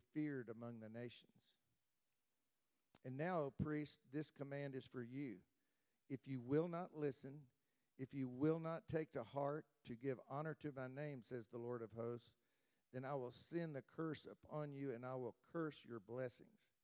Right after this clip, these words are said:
Indeed, I have already cursed them because you do not lay it to heart. Behold, I will rebuke your offspring and spread dung on your faces, the dung of your offerings, and you shall be taken away with it.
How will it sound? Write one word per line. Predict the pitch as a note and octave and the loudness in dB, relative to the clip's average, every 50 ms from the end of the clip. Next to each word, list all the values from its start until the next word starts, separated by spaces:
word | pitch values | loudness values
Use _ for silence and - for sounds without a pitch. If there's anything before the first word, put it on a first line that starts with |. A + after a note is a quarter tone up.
| _ _ _ _ _ _ _ _ _ _ _ _ _ _ _ _ _ _ | _ _ _ _ _ _ _ _ _ _ _ _ _ _ _ _ _ _
Indeed, | C3 C3+ C3 A#2+ C#3+ F3 F#3 E3 C#3+ - - - | -6 -6 -2 2 4 4 4 4 2 0 -2 -2
I | C#3+ C#3+ | -2 0
have | C3+ C3+ B2+ A#2+ | 2 0 0 2
already | C3+ C#3+ C#3 C#3+ D3 D#3 D3 B2+ - - | 2 4 4 6 4 4 2 -2 -4 -4
cursed | - C3+ C3 B2 - - | -2 -2 -2 -2 -2 -4
them | C3+ C3 B2+ | -4 -4 -2
because | B2 B2 - - C#3 C3 B2+ A#2 B2 | -4 -4 -2 0 0 0 0 -2 -2
you | D3 E3 E3 | -2 -2 -2
do | C#3 D#3 E3 F3 | 0 -2 -2 0
not | D#3+ C3 G#2 F#2+ - A2 | 0 -2 -2 -2 -4 -4
lay | A#2 A2+ A2 | -2 -2 -2
it | A2 - - - | -2 -4 -6 -8
to | A2+ G2+ | -10 -6
heart. | G2 G#2+ G2+ G2+ F#2 - - _ _ _ _ _ _ _ _ _ _ _ _ _ _ _ _ _ _ _ - | -4 -4 -4 -4 -6 -8 -12 _ _ _ _ _ _ _ _ _ _ _ _ _ _ _ _ _ _ _ -2
Behold, | C#3 C#3 B2+ D3 E3 E3+ E3 D#3+ D3 B2 - - - | -2 2 4 6 8 8 8 6 4 2 -4 -4 0
I | C#3+ D3+ | 2 2
will | D3+ C#3+ C#3+ C#3+ C3+ B2+ | 4 4 4 4 4 4
rebuke | B2 B2+ B2 A2+ A2 A2 - C#3+ C#3+ E3 D#3+ - - - | 2 2 0 -2 -6 -10 -8 0 4 4 4 4 2 -6
your | - C3 B2 A#2 - - | -6 -4 -4 -4 -2 0
offspring | B2 C3+ C3+ C3 - - - - G2+ F2 E2+ E2+ E2+ - _ _ _ _ _ _ _ _ _ _ _ _ | 0 0 0 0 -4 -12 -14 -12 -12 -12 -12 -16 -20 -20 _ _ _ _ _ _ _ _ _ _ _ _
and | - B2+ A#2 | -8 -6 -6
spread | - - - - D3 C#3+ C#3 B2+ A2+ | -6 -4 2 4 6 6 4 2 4
dung | C#3+ D3 D#3 D#3+ D#3+ D#3 | 4 4 4 4 2 2
on | C#3+ C#3 C3+ | 0 0 0
your | B2+ B2 A#2 | 0 -2 -4
faces, | - - C#3 C#3 C#3+ C#3 - - D3 C3+ B2 - _ _ _ - | -2 0 2 2 2 0 0 -4 -6 -6 -6 -10 _ _ _ -8
the | B2 | -8
dung | A2 A2 - C#3+ D3+ D#3 D#3 D3 | -6 2 2 4 4 4 2 0
of | C3+ B2 A2+ | -2 -2 -2
your | B2+ A#2+ - - | -2 -4 -2 0
offerings, | B2 C3 C3+ C3+ - C3+ C#3 C#3 C3+ B2+ - - - _ _ _ _ _ _ _ _ - | 2 2 2 0 -2 -4 -4 -4 -4 -6 -8 -12 -18 _ _ _ _ _ _ _ _ -4
and | C3+ C3+ C#3 | -4 -2 0
you | D3 D#3+ D3+ | 2 0 0
shall | C3 - C#3 C3 | 2 2 2 2
be | C3 A#2 B2+ A#2+ - - D3 - | 2 2 -2 -4 -2 -2 0 2
taken | D#3+ D#3+ - D#3 C#3+ | 2 2 2 -2 -4
away | C3+ B2+ B2+ C3 B2+ B2 | -2 0 2 2 2 2
with | A#2 G#2 F#2 - - | 0 -2 -6 -8 -12
it. | - - | -18 -20